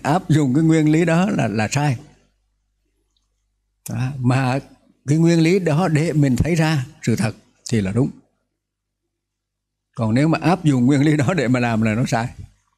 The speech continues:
Bởi vì đó là nguyên lý chứ đâu phải là phương pháp.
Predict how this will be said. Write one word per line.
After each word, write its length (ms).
Bởi 120
vì 100
đó 120
là 80
nguyên 220
lý 200
chứ 80
đâu 140
phải 200
là 260
phương 180
pháp. 220